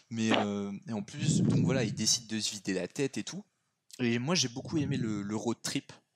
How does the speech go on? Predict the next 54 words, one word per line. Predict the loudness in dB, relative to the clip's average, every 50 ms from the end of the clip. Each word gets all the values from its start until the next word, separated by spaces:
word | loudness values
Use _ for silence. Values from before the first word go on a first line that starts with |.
| _ -6
Euh, | -4 -4 -4 -4 -4 -4
je | -6
trouvais | -4 -4 -4 -2
que | -2 -2 -2 -2
justement | -4 -4 -4 -4 -4 -4 -6 -6 -2
ça | 0 0 0 0 0 -4
a |
renforcé | -4 -4 -2 2 2 2 2 2 2 0 0 0 0
l'aspect | -2 -2 -4 -6 -6 -6 -6 -2
teenage | -2 -2 0 0 -2 0 0 -2 -2 -2
comme | -4 -4 -4 -4
dans | -4 -4 -4
Homecoming. | -6 -8 -8 -8 -8 -6 -6 -8 -10 -10 -14 -18 -20 -18 -18 -18 -18 -16 -10
Mais, | -6 -2 0 2 2 2
euh, | 2 0 -2 -2 -6 -8 -12 _ _ _ _ -14
vu | -12 -10 -6
que | -4
dans | -2 -2
Homecoming | -2 -2 -4 -4 -4 -4 -4 -4 -4 -4
on | -4 -4
avait | -6 -6 -6
vu | -6 -6 -6
un | -6 -6
peu, | -8 -8 -6 -6 -4 -4 -6 -6
euh, | -10 -16 _ _ -20 -16 -14 -8
le | -8 -6
côté, | -4 -4 -4 -4 -2 -2 -2
euh, | -2 -4
ouais, | -4 -4 -2 -4 -4
il | -4
va | -4 -4
en | -4 -4
cours | -6 -8 -8 -6 -6 -6
et | -6 -6
tout, | -6 -8 -8 -8 _ _ _ _
comment | -4 -2 -2 0 -2
renouveler | 0 0 0 0 0 -2 -4 -4 0 0 0 0
plutôt | 0 -4 -6 -4 -4 -4
que, | -2 -4 -6 -6 -8 _ _ -2
ah, | -2
il | 0 0 0
retourne | 0 0 0 0 0 0 0 0
en | 0 0
cours, | 0 0 0 0 0 -2 -2 -4 -6 -6 -8 -8 -10 -12 -12 -14 -8 -4
ben, | -4 -2 -2 -4 -8 _ _ _
on | -14 -10 -8 -8 -8 -8
fait | -6 -6 -6
en | -4
sorte | -4 -4 -4 -4
qu'il | -4 -4 -2
y |
ait | -2 0 0
des |
vacances. | 0 0 0 0 -2 0 0 0 0 0 -2 -8 _